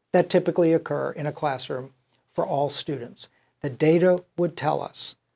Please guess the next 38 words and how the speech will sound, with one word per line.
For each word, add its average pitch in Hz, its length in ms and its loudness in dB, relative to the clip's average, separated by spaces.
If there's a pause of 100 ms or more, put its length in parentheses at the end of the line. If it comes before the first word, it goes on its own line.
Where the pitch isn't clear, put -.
(100)
that 131 180 -8
this 151 140 -2
student 131 580 -2 (440)
continues 139 580 -2
to 131 80 -10
fall 131 300 -2
behind. 127 540 -10 (360)
The 143 60 -4
question 196 520 2
then 202 200 4
becomes, 139 540 -2
which 151 180 -4
we'll 147 120 -4
discuss 139 420 -2
in 131 80 -10
the 127 80 -6
next 170 240 -4
segment, - 380 -10 (320)
is 139 140 -2
how 180 200 2
do 262 80 2
you 254 120 0
decide - 600 -2 (380)
what 175 220 2
to - 120 -2
do 208 460 0 (160)
with 147 160 -2
supplemental 131 560 -4
instruction? - 560 -14 (400)
How - 160 0
do 185 80 4
you 180 180 4
link 170 380 0
supplemental 135 640 -4
instruction 127 560 -10 (280)
with 135 240 -10
core 135 220 -6
instruction? - 480 -12